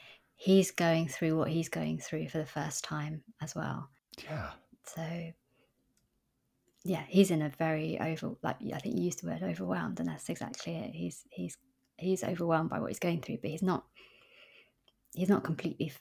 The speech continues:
Speaker 1: forgetting his girls, and he's there. He's
Speaker 2: He's doing the best, doing the best he can,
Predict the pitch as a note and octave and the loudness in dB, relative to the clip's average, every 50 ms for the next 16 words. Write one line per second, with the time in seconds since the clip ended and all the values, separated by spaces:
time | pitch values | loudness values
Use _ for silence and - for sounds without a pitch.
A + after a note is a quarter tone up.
0 | _ _ _ - - - - - - D#3 D3+ D#3 D#3+ - - D3+ D3+ D3+ C#3+ - | _ _ _ -6 -4 -4 -2 -2 -2 -4 -4 -4 -6 -4 -4 -4 -4 -4 -4 -6
1 | - - E3 C#3+ E3+ - D#3+ - - - D#2+ D2+ D2 D2 D2 - - - - - | -6 -4 -2 -2 0 -2 -2 -4 -6 -6 -6 -4 -4 -6 -6 -8 -10 -14 -20 -20
2 | - - - - - - - - _ _ _ _ _ _ _ _ _ - - D3 | -20 -20 -20 -20 -20 -20 -20 -20 _ _ _ _ _ _ _ _ _ -10 -6 -4
3 | E3+ - - _ _ _ _ _ _ _ _ _ - - - A#2 G2+ E2+ D#2+ - | -4 -4 -6 _ _ _ _ _ _ _ _ _ -20 -8 -4 -2 -2 0 0 0
4 | E2 D#2+ - - - - _ - A2 A2 G#2+ G2 G2+ F#2 F2 - F#2 - - E2 | 0 -2 -2 -6 -12 -10 _ 6 6 8 8 8 6 4 4 2 -2 -2 0 -2
5 | D2+ D2+ | -2 -2